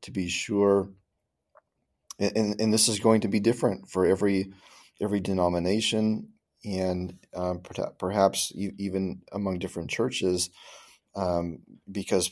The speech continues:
of course, Christians don't always agree on, on matters of doctrine and matters of Christian teaching. Um, but, but it becomes this pastoral decision of saying, C-,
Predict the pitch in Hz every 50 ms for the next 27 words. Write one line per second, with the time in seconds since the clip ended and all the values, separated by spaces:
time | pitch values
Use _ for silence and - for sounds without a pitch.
0 | _ _ _ _ - 64 - - 95 95 - - 101 92 - - - 107 92 -
1 | - 95 90 85 - - 95 95 95 - - 87 87 90 87 - - - - -
2 | 92 95 110 131 123 101 80 85 87 85 80 - 87 87 85 85 87 85 87 87
3 | 82 - 80 82 92 90 85 85 85 - - 92 90 92 87 78 - 90 87 87
4 | 87 87 85 82 - 82 - - - 90 85 - - - 85 - - 113 123 -
5 | - 92 90 87 87 87 _ _ _ - - - - - - _ - - - _
6 | - 92 92 90 90 87 90 - - 87 101 95 110 101 - 98 87 90 - _
7 | _ _ - 95 95 107 101 98 101 104 - 131 117 110 101 101 92 - - 107
8 | 98 98 - - - 107 107 104 98 90 90 - - 120 120 123 113 98 92 90
9 | 87 87 - - 101 98 98 95 95 95 - 190 - _ _ _ _ - - -
10 | - - - - - -